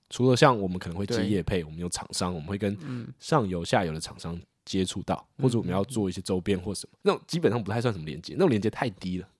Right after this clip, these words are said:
Speaker 2: 对啊，太速食了。
Speaker 1: 但网红相对来说，他可以跟，他可以做横向连结，
Speaker 2: 嗯。
Speaker 1: 就你可以跟其他的网红，
Speaker 2: 嗯。
Speaker 1: 大家就是朋友。
Speaker 2: 有没有其他的网红来跟我们横向连接一下？
Speaker 1: 哎，
Speaker 2: 我好像有点孤立无援。
Speaker 1: 我，对，对，我，<laughs> 我们，我们其实是有一点。
Speaker 2: 对啊，对啊。
Speaker 1: 同时看到那篇文章，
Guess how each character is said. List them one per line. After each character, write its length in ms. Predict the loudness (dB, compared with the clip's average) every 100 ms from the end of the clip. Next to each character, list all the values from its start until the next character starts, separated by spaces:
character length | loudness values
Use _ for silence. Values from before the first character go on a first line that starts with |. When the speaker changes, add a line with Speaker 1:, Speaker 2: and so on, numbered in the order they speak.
| _
Speaker 2:
对 180 | 0 0
啊， 220 | -2 -6 -14 _
太 140 | 0
速 260 | 2 4 2
食 260 | -2 -6 -6
了。 100 | -8 2
Speaker 1:
但 100 | 4 4 2 0
网 180 | 4 4
红 100 | 4
相 140 | 4
对 80 | 6
来 100 | 6
说， 80 | 4
他 120 | -2
可 120 | -2
以 40 | 0
跟， 260 | 2 0 -2 _ _ _
他 100 | 0
可 60 | 2
以 20 |
做 140 | 2
横 180 | 0 -2
向 180 | -2 -4
连 160 | -6 -10
结， 160 | -16 -20 _ _
Speaker 2:
嗯。 240 | -8 -2
Speaker 1:
就 80 | 0
你 100 | 2
可 80 | 2
以 20 |
跟 140 | 2 0
其 140 | 0
他 100 | 0
的 80 | 0
网 160 | -2 -8
红， 160 | -16 -18 _ -4
Speaker 2:
嗯。 200 | -4 0
Speaker 1:
大 100 | 0
家 60 |
就 80 | 0
是 60 | -6
朋 180 | -10 -8
友。 120 | -10 -10 _
Speaker 2:
有 100 | -4
没 40 |
有 40 | 0
其 140 | 4
他 60 | 4
的 60 |
网 120 | 4
红 160 | 0 -2
来 80 | 0
跟 100 | -2
我 60 |
们 80 | -2
横 160 | -4 -4
向 180 | -4 2
连 120 | 2
接 180 | 4 4
一 120 | 6
下？ 260 | 4 0 -2
Speaker 1:
哎， 80 | 2
Speaker 2:
我 60 | 4
好 40 |
像 140 | 4
有 80 | 4
点 100 | 2
孤 220 | -2 -6 -4
立 140 | 4
无 40 |
援。 120 | 6 8
Speaker 1:
我， 180 | 10 10
对， 100 | 10
对， 60 | 8
我， 40 |
<laughs> 20 | 8
我 40 |
们， 140 | 8 8
我 80 | 6
们 80 |
其 120 | 6 2
实 80 |
是 140 | 6 4
有 100 | 4
一 60 |
点。 180 | -2 -4 -4
Speaker 2:
对 120 | -6
啊， 100 | -6
对 120 | -8 -14
啊。 100 | -18 -2
Speaker 1:
同 160 | 2 2
时 100 | 4
看 140 | 4
到 60 | 4
那 80 |
篇 140 | 4 2
文 140 | 0
章， 140 | 0